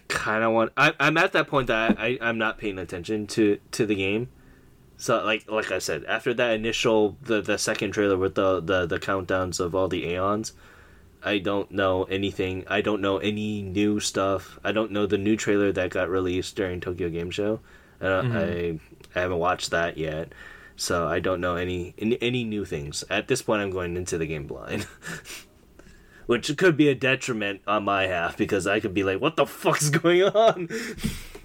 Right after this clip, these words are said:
Speaker 1: Oh, and then Crisis Core, which comes out in about a month. <laughs>
Speaker 2: Hmm. I'd be more excited for it if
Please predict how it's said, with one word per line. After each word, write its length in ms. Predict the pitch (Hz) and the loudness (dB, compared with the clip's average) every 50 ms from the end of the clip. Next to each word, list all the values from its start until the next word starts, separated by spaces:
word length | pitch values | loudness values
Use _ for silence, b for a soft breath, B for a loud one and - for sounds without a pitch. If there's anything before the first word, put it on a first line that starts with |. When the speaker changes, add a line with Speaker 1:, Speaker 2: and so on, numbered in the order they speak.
| B B B B B B B B B | B B B B B B B B B
Speaker 1:
Oh, 320 | 226 254 254 - 113 - - - | 0 2 2 2 2 0 -2 -2
and 160 | - 143 151 156 | 0 2 4 4
then 200 | 151 151 147 143 | 4 4 4 4
Crisis 300 | - 185 175 151 - - | 4 2 2 2 -2 -4
Core, 280 | - 151 117 98 85 - | -2 0 0 0 -2 -4
which 180 | - 113 - - | -6 -8 -6 -4
comes 240 | - 135 117 110 117 | -4 -2 0 2 2
out 180 | 107 107 107 | 2 2 2
in 260 | 101 107 104 101 104 104 | 0 0 0 0 -2 -4
about 260 | - 101 95 104 101 98 | -4 -2 0 2 2 2
a 40 | |
month. 280 | 92 87 69 60 - - - - - - - | 0 -2 -6 -8 -10 -16 -20 -20 -18 -6 -2
<laughs> 160 | 156 147 - - - | -2 -2 -2 -4 -10
Speaker 2:
Hmm. 240 | 117 113 107 104 101 101 - - - - - - - - - - | -8 -6 -6 -6 -8 -10 -12 -20 -20 -20 -20 -20 -20 -16 -4 0
I'd 180 | 127 143 151 147 | 2 2 4 2
be 60 | 156 | 2
more 180 | 156 170 175 180 | 2 2 2 2
excited 440 | 175 - - 117 110 117 123 123 120 | 2 2 2 2 4 4 2 0 -2
for 280 | - 127 127 131 135 | -2 0 2 2 2
it 240 | 135 135 135 120 - - - - - - - - - - - - - | 2 2 2 0 -4 -8 -20 -20 -20 -20 -20 -18 -14 -12 -12 -6 -2
if 200 | - 113 110 104 | 0 2 2 0